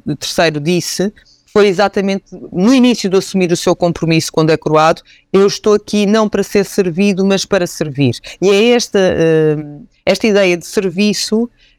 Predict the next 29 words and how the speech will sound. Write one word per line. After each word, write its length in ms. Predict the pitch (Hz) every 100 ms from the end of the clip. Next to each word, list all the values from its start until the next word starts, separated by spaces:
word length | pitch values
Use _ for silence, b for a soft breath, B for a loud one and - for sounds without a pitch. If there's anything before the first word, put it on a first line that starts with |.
| _ -
eh, 200 | 190 190
que 360 | - - 202
é 260 | 185 185 -
fundamental 1040 | - - 214 196 190 180 185 170 180 190 -
na 160 | 180 185
monarquia 720 | 180 180 170 - 180 185 190
e 160 | - 180
que 400 | - 202 196 180
vemos 500 | 151 180 180 190 - 165
já 220 | 156 175
passou 360 | - 180 - 180
para 140 | 185
a 40 |
próxima 460 | 175 180 170 185 175
geração 520 | 165 165 160 175 175 175 B -
com 220 | 170 170
este 240 | 165 -
juramento, 720 | 170 170 170 175 170 180 180 -
eh, 440 | 160 156 151 151
do, 240 | 147 170 -
do 140 | 165 170
William. 360 | 151 139 127 - B -
Nós 160 | 240
não 100 | 240
podemos 260 | 220 226 -
esquecer 580 | - 185 - 165 131 - _ _ _ _ -
também 500 | - 185 156 156 170 b b b b _
que, 400 | 226 214 196 151 -
eh, 460 | 175 180 175 170